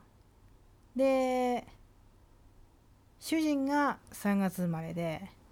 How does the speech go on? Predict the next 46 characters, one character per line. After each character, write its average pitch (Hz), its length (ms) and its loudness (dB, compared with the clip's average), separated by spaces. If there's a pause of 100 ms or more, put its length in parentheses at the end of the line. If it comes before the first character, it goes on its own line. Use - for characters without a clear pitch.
(600)
主 - 180 -2
人 269 260 0
の 294 300 2
お 214 80 -2
父 220 180 2
さ 208 180 0
ん 196 80 0
が 233 340 0
三 185 240 -4
月 175 220 -4
生 175 60 -2
ま 165 120 -6
れ - 140 -12
で、 160 260 -8 (220)
こ 233 60 -6
れ 233 60 0
主 330 160 -2
人 302 220 0
の 294 140 4
お 240 60 0
父 214 200 2
さ 170 160 -2
ん 160 80 -8
と 160 400 -4 (440)
息 196 160 0
子 190 120 0
は 180 80 0
同 208 140 2
じ 190 580 -2
誕 185 200 2
生 175 120 -2
日 165 100 -6
な - 100 -10
の - 60 -10 (100)
で、 165 320 -6 (1300)
で、 302 60 -2
息 214 240 2
子 - 80 0
も 185 100 4
三 180 240 0
月 170 260 -6
生 160 60 -4
ま 156 100 -8
れ 160 100 -10
で。 - 200 -10 (720)
で、 226 1080 0